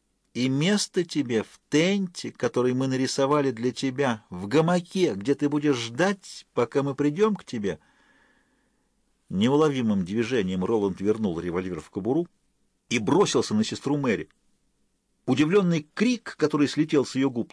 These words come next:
тут же и оборвался. Пальцы Роланда сжали горло. Прикосновение к её шее едва не повергло Роланда в ужас.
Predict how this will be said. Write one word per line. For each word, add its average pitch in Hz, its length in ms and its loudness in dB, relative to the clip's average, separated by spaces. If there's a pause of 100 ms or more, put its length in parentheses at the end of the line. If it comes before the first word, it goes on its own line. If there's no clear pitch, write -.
тут 165 180 -2
же 113 140 -4
и - 20 2
оборвался. 139 640 0 (640)
Пальцы 175 480 4
Роланда 165 440 4
сжали 135 460 0
горло. 113 460 -2 (600)
Прикосновение 110 680 0
к - 80 -10
её 107 160 2
шее 143 460 -4 (280)
едва 143 360 0
не 135 120 -2
повергло 120 520 4
Роланда 131 400 2
в 117 140 -4
ужас. 101 360 -4